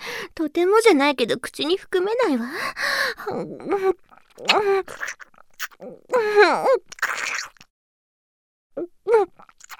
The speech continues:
でも残念です。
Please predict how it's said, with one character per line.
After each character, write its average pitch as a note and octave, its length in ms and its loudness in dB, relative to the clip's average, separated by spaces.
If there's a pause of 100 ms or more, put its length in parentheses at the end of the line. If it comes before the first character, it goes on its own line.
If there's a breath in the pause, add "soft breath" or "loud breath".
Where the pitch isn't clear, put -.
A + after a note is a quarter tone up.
(4000 loud breath)
で F4 200 4
も D4 180 4
残 D4 340 4
念 G4+ 200 2
で A4+ 120 4
す。 D#4 140 -2